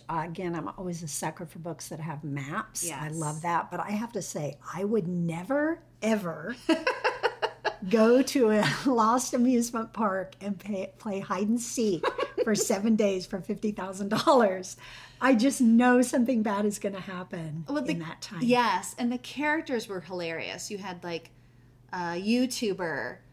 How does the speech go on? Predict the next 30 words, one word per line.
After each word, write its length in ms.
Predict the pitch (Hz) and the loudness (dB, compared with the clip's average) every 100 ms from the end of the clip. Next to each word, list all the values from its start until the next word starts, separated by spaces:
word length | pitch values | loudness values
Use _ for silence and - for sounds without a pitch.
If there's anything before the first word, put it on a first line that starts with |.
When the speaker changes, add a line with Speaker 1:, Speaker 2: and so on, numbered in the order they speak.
| _ - | _ -8
Speaker 2:
um, 680 | 196 185 180 180 180 180 180 | -2 2 2 4 2 0 -2
a, 200 | 208 - 147 - - | -8 -12 -16 -12 -8
a 100 | 208 - _ - | -8 -10 _ -4
girl 320 | 240 247 247 | 2 4 2
that 140 | 208 | 2
really 200 | 226 247 | 2 4
wanted 200 | 240 233 | 2 0
to 60 | 214 | 2
be 60 | 202 | 0
a 40 | |
social 640 | 190 196 185 196 185 185 175 | 0 -4 -6 -4 -2 -2 -6
media 400 | 196 190 185 175 | -8 -6 -4 -4
influencer. 960 | 196 190 - 165 143 165 - 71 82 170 - - - - - | -6 -10 -8 -8 -8 -8 -8 -8 -8 -10 -14 -20 -20 -20 -6
Um, 800 | - 180 180 175 170 165 170 156 - - - 185 180 - | 0 2 2 2 0 -2 -6 -8 -12 -18 -18 -18 -18 -20
you 160 | 202 202 | -6 -4
had 100 | 202 | -4
a 40 | |
kid 640 | 202 - 330 330 320 277 220 | -8 -8 -6 -4 -4 -6 -6
that 120 | 220 | -4
you 100 | 226 | -4
didn't 220 | 233 262 | -4 -4
really 180 | 254 226 | -2 -2
know 880 | 202 196 190 190 190 185 190 190 190 185 | -2 -4 -6 -6 -6 -4 -6 -6 -6 -8
the 100 | 185 | -6
background. 720 | 135 - - 165 160 - 196 | -6 -8 -10 -8 -8 -10 -10
You 140 | 214 | -10
had 260 | 208 190 185 | -8 -8 -8
an 140 | 185 | -10
old 300 | 202 220 214 | -8 -8 -8
military, 1300 | 214 214 214 - 214 202 196 196 196 196 190 196 202 | -8 -8 -8 -10 -10 -8 -8 -10 -10 -12 -14 -14 -16